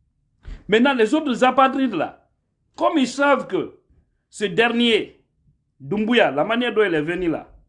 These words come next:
comme ils savent que ce monsieur veut aller sur la droite ligne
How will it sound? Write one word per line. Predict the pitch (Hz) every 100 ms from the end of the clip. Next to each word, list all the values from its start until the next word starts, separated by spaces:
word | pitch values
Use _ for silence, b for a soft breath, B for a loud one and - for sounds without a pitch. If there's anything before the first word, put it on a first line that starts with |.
| _
comme | 262 254
ils |
savent | - 247 247 -
que | 151 113 b b b
ce | - 254
monsieur | 233 233 240 269
veut | 185 226 180
aller | 202 190
sur | 180 165
la | 131
droite | 131 254 - 170
ligne | 175 123